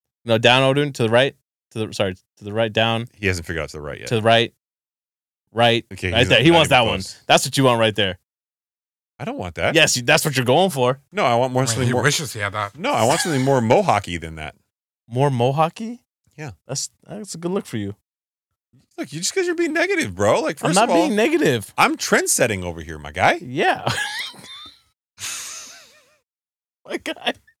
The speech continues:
Speaker 2: Just wait. When you see everybody walking around with this, like, mohawk mullet thing in a couple of years, you're gonna be like, "Fuck, Chris did that."
Speaker 1: Uh, you know, actually, I'm impressed. Usually by now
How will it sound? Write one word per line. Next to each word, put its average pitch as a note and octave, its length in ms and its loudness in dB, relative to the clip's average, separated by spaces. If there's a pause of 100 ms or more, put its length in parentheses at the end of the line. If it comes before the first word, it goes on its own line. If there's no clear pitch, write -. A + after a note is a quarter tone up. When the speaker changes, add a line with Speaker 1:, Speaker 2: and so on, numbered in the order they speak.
Speaker 2:
Just - 160 -10
wait. G3+ 220 2
When C3 100 -2
you E3+ 60 -4
see G3 180 0
everybody G#3 240 2
walking G3 280 4
around F#3 100 2
with F3 80 0
this, E3 140 -2
like, D3+ 140 2
mohawk E3+ 360 4
mullet E3+ 320 0
thing D#3 140 0
in C#3 60 -2
a C3+ 40 -6
couple D3+ 240 0
of D3 60 -4
years, E3 200 0
you're E3+ 80 -4
gonna D3+ 100 -6
be A#2 60 -2
like, A2 80 -8 (180)
"Fuck, F#4 280 0 (380)
Chris A3+ 200 0
did A3+ 200 0
that." G2+ 180 -2 (120)
Speaker 1:
Uh, - 40 2
you E3 80 4
know, G#3+ 200 6
actually, G#3+ 440 2
I'm F#3+ 200 4
impressed. F3+ 640 2 (600)
Usually G#3+ 340 2
by E3+ 180 6
now E3 380 6